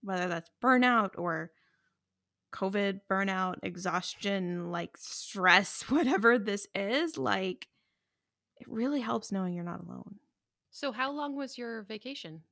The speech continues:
Speaker 2: That was actually a vacation.
Speaker 1: It was a week in the
Speaker 2: Okay.
Speaker 1: house. Yeah,
Speaker 2: That's
Speaker 1: we were
Speaker 2: really
Speaker 1: supposed to be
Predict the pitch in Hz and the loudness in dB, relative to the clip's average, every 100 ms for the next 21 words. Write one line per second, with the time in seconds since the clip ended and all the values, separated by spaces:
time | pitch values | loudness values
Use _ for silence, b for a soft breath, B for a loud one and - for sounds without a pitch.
0 | _ - 196 196 - 202 190 185 - 202 | _ -10 -8 -8 -8 -12 -10 -10 -10 -12
1 | 160 165 _ _ _ _ - 427 415 226 | -14 -18 _ _ _ _ 4 6 6 4
2 | 104 - - _ _ _ _ _ _ - | 0 -8 -20 _ _ _ _ _ _ -2
3 | 226 185 156 - 208 202 214 247 - 294 | -2 0 -2 -2 -2 0 2 2 4 2
4 | 285 254 | 2 2